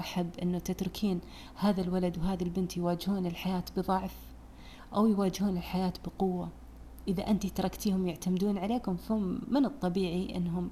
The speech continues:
يكونون ضعفاء. لكن إذا أنت أبعدتيهم عن حياتكم لكن في المقابل سندتيهم، فأنت تعطينهم القوة اللي هم يحتاجونها. الحياة مي بسهلة، مي بسهلة، حتى صفعاتها أحيانا تكون قوية، ما هي بسهلة ولا ترحم،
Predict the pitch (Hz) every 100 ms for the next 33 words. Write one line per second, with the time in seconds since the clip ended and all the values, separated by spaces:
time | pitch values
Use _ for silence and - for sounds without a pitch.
0 | - 175 - 180 175 175 175 165 180 180
1 | - - - - - 180 185 180 - 180
2 | - 170 175 175 226 190 175 170 170 -
3 | 175 170 - - 220 - - - 196 190
4 | - 180 - 226 208 196 180 180 - 214
5 | 185 - 175 175 180 - - - - -
6 | 202 185 180 170 190 180 175 170 208 190
7 | 180 180 196 180 - 180 170 196 180 175
8 | 180 170 196 175 - 196 196 - 151 165
9 | 170 - - - - - - 269 240 -
10 | 185 165 175 170 - 196 - 196 196 220
11 | 214 - 185 175 - 208 196 175 180 196
12 | 185 175 175 196 185 170 175 196 180 -
13 | 180 180 180 208 208 214 185 -